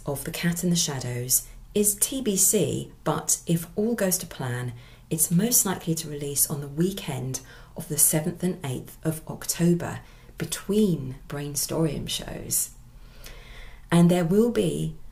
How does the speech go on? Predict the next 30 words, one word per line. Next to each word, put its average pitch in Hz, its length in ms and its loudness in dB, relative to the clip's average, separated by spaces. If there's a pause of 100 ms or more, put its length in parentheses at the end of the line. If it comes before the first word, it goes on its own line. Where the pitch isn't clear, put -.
(120)
a 151 60 2
secret 208 600 4
link 139 500 -4 (160)
on 165 200 2
my 190 140 -2
webpage 165 680 -2
for - 120 -6
you 151 180 -6
to 170 120 -2
go 156 240 -2
to 120 400 -2
in - 140 -4
order 170 300 4
to 180 140 0
download 143 580 -4
the - 80 -12
book. - 420 -4 (760)
Um, 143 520 -4 (140)
and 147 160 0
it's 156 200 0
not 196 300 4
gonna 214 140 0
be 196 200 -2
available 165 680 -2 (240)
anywhere 160 420 4
else, 170 480 2 (580)
because 143 380 -2
while 139 220 -2
it's - 260 -2
free, 185 540 0